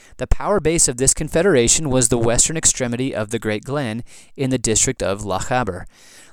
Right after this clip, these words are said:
The first recorded chief of this confederation was Donald Dhu, who was likely descended from the McGillanies and ascended through marriage to a McMartin heiress.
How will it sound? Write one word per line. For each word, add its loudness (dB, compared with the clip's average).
The 2
first 6
recorded 4
chief 2
of -4
this 2
confederation 0
was 2
Donald 0
Dhu, -2
who 6
was 8
likely 0
descended 2
from -2
the -4
McGillanies 0
and -2
ascended 2
through 2
marriage 0
to -2
a -6
McMartin -4
heiress. 0